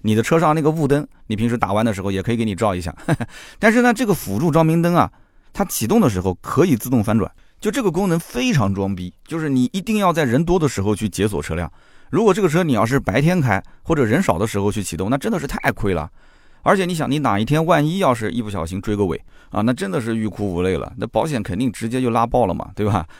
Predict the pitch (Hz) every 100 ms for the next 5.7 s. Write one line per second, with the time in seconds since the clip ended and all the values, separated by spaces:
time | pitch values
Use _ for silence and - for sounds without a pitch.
0 | - 131 131 110 123 110 110 113 104 117
1 | 110 95 98 - 87 110 95 113 107 110
2 | - - - 101 113 85 113 95 - 90
3 | - - 120 90 113 117 123 123 123 -
4 | - - 131 113 107 120 120 113 120 110
5 | 98 113 110 - 90 95 92